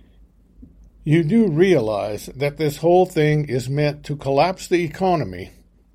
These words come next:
get rid of Trump, bring in socialized medicine, divide and chip everyone, and eventually have a new world order, right?" And there's an emoji of an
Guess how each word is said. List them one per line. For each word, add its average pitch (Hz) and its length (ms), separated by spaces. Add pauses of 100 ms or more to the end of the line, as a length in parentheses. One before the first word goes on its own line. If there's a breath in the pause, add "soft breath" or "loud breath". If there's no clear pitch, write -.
(140)
get 156 220
rid 156 240
of 147 180
Trump, 165 400 (840 soft breath)
bring 160 340
in 160 220
socialized 147 800
medicine, 127 640 (880)
divide 123 720
and 127 300
chip - 420 (160)
everyone, 131 800 (560 soft breath)
and 143 140
eventually 139 520
have 139 200
a 139 60
new 143 280
world 143 460
order, 110 420 (680)
right?" 131 560 (1200)
And 104 160
there's 107 200
an 117 80
emoji 131 520
of 120 100
an - 160